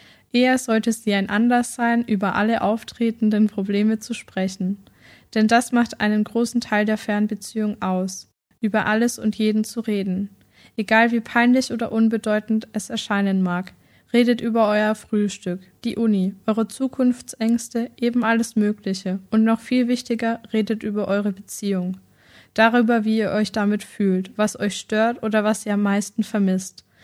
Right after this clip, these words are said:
Gebt euch und euren Gefühlen gegenseitig und selbst viel Raum und Zeit. So kann ich persönlich heute stolz auf das Vergangene zurückblicken, dass wir uns getraut haben, mutig waren, uns in der Distanz eine Chance gegeben haben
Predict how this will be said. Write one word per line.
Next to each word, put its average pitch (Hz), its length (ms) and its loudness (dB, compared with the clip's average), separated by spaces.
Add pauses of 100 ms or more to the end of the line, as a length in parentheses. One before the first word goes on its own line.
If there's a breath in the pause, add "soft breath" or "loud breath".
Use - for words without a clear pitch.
Gebt 240 300 2
euch 269 320 4
und 233 140 0
euren 226 280 4
Gefühlen 254 540 2
gegenseitig 240 1000 0
und 208 160 2
selbst 220 420 -2
viel 226 300 2
Raum 208 340 0
und 214 220 0
Zeit. 185 520 -6 (720)
So - 140 -8
kann 240 240 4
ich 247 140 2
persönlich 247 680 2
heute 226 220 2
stolz 226 360 0
auf 220 200 -4
das 220 180 -4
Vergangene 214 540 0
zurückblicken, 190 1000 -4 (100)
dass 214 240 -2
wir 220 80 -2
uns 220 160 -6
getraut 214 580 -2
haben, 185 520 -2
mutig 247 460 -4
waren, 185 400 -2 (240)
uns 226 260 -4
in 214 140 -4
der 208 140 -2
Distanz 214 560 -4
eine 214 200 -4
Chance 214 380 -4
gegeben 185 460 -4
haben 185 400 -4